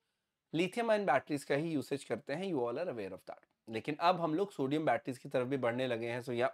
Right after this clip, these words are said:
that's also a point we need to understand। तो सवाल आएगा कि कौन सी कंट्री के साइंटिस्ट ने किया है, तो of course it is साउथ कोरिया। तो साउथ कोरिया के साइंटिस्ट ने डेवलप की है ये, तो ये हमें एक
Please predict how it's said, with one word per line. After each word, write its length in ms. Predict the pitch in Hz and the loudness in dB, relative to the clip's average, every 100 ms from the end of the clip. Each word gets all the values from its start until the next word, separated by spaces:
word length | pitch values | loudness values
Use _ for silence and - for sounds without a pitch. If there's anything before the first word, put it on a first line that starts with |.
| - | 0
that's 320 | 113 104 - | -2 -2 -6
also 260 | 98 - 101 | -8 -4 -6
a 60 | 98 | -4
point 180 | 104 98 | -6 -6
we 100 | 98 | -8
need 140 | 92 | -8
to 100 | 101 | -8
understand। 460 | 107 139 180 135 110 _ _ _ _ _ _ | -6 2 6 6 6 _ _ _ _ _ _
तो 320 | 185 214 - _ _ _ - | 6 6 4 _ _ _ -8
सवाल 340 | 165 151 190 | 2 4 6
आएगा 260 | 180 160 190 | 6 4 0
कि 120 | 214 | -4
कौन 280 | - 170 170 | -2 0 0
सी 140 | - | -4
कंट्री 520 | - 180 160 185 190 | -2 0 0 0 0
के 100 | 185 | 0
साइंटिस्ट 440 | 180 135 123 131 147 | 0 0 0 -6 -4
ने 100 | 127 | -6
किया 220 | 143 120 | -2 -2
है, 60 | 120 | -2
तो 120 | 131 | -4
of 60 | |
course 300 | - 151 135 | -4 -6 -4
it 60 | 139 | -8
is 60 | 160 | -8
साउथ 200 | - - | -10 -10
कोरिया। 320 | - 123 - - _ _ _ _ _ | -14 -14 -14 -20 _ _ _ _ _
तो 80 | |
साउथ 220 | - 135 147 | 4 4 4
कोरिया 340 | 151 131 127 | 0 2 2
के 120 | 147 | 0
साइंटिस्ट 480 | 135 107 101 131 - | -4 -4 -2 -2 2
ने 160 | 120 104 _ _ - | 2 2 _ _ -12
डेवलप 420 | 113 113 110 127 - | -2 0 2 -2 -2
की 140 | 113 | -4
है 380 | 110 160 185 _ _ _ - | 2 2 2 _ _ _ -6
ये, 140 | 120 143 | -2 -2
तो 160 | 156 | -2
ये 320 | 135 131 180 | -4 0 2
हमें 260 | 185 156 143 | 4 2 -2
एक 120 | 143 | -4